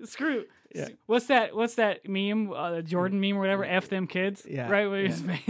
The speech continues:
Speaker 1: facing, that's
Speaker 2: Yeah.
Speaker 1: the quote.
Speaker 2: They were
Speaker 1: That's
Speaker 2: already
Speaker 1: what they
Speaker 2: ready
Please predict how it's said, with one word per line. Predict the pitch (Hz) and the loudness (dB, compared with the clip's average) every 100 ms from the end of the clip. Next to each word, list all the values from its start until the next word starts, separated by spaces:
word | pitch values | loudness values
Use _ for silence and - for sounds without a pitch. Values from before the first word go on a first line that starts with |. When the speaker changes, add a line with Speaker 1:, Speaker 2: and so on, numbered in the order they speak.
| 220 | -2
Speaker 1:
facing, | - - 190 - | -2 -6 -8 -8
that's | 196 - - - | -10 -10 -16 -10
Speaker 2:
Yeah. | 139 123 | -10 -10
Speaker 1:
the | |
quote. | - 180 - 143 | -8 -8 -8 -4
Speaker 2:
They | 180 | 0
were | 262 | 8
Speaker 1:
That's | 240 | 8
Speaker 2:
already | 240 | 10
Speaker 1:
what | 302 | 8
they | |
Speaker 2:
ready | - | 8